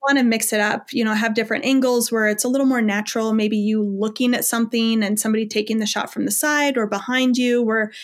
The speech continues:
it's really more about the environment or the landscape that you're in, or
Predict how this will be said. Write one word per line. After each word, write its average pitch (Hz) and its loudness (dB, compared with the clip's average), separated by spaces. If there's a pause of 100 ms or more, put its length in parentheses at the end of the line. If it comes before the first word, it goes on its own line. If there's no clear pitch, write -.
(220)
it's - -2
really 294 2
more 240 4
about 202 -2
the 214 -2
environment 214 0
or 214 0
the 202 -2
landscape 208 -2
that - -4
you're 226 0
in, 226 0
or 208 -2